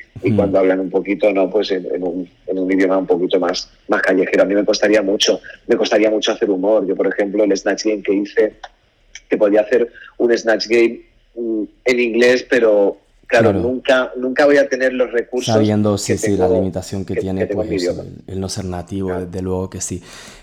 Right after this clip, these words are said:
Speaker 2: Yo antes de, mm, terminar cada episodio siempre, pues, les pregunto a las invitadas que me cuenten una, una experiencia en el backstage, pero hoy,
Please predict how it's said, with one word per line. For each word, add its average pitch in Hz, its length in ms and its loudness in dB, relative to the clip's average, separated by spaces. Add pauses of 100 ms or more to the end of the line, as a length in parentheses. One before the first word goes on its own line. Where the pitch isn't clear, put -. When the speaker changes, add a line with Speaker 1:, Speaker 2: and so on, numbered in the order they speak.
(400)
Speaker 2:
Yo 160 440 6
antes 185 460 4
de, 147 300 6
mm, 131 240 4 (140)
terminar 123 540 6
cada 120 220 4
episodio 113 680 4
siempre, 107 680 2 (120)
pues, 95 420 -4 (280)
les 101 180 -8
pregunto 110 480 0
a 110 60 2
las 104 120 -4
invitadas 104 520 -2
que 113 120 -2
me 101 160 -2
cuenten 104 460 0
una, 101 340 0 (300)
una 113 140 0
experiencia 117 400 2
en 123 80 2
el 110 80 4
backstage, 123 840 0 (480)
pero 143 320 6
hoy, 147 420 6